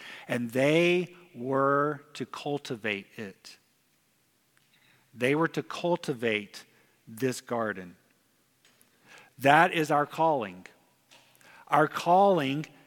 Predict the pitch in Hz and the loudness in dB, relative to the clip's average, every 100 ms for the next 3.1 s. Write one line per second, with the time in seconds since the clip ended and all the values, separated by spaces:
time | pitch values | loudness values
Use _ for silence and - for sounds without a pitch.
0 | _ - 135 120 143 165 190 196 196 185 | _ -4 -2 2 4 6 6 4 2 -2
1 | - 196 196 143 117 - - - - 151 | -4 2 2 2 -2 -14 -20 -16 -2 0
2 | 151 - 160 - 160 - 131 117 104 101 | 0 -4 -4 0 0 0 -2 -2 -2 -4
3 | - | -18